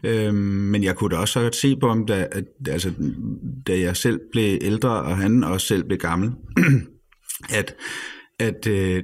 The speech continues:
der, der helt sikkert var nogle ting, han havde, ville have ønsket, han havde gjort på en anden måde.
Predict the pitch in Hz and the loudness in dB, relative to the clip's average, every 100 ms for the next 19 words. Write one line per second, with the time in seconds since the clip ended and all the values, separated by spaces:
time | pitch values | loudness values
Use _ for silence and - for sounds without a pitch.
0 | - 98 92 95 90 123 127 117 104 104 | -2 -2 0 -2 2 2 2 0 0 -2
1 | 104 101 92 120 110 110 101 95 87 101 | 0 -2 -2 -2 0 0 2 0 -2 -2
2 | 101 110 113 120 101 87 98 95 92 92 | 0 0 2 2 0 -2 -4 -4 -4 -2
3 | 101 90 | -2 -2